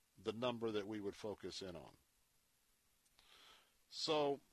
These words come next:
we're gonna continue to monitor this, and I think that, uh, uh,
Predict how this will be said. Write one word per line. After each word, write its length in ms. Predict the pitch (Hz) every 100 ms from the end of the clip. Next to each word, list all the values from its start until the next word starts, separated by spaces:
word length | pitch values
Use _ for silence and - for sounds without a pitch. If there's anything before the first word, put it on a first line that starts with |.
| -
we're 240 | 139 160
gonna 200 | 160 151
continue 400 | 139 127 160 147
to 80 | 131
monitor 480 | 120 123 139 147 143
this, 400 | 147 151 - - 135
and 120 | 120
I 80 | 117
think 360 | - 135 127
that, 320 | - 117 - 113
uh, 280 | 110
uh, 40 | 107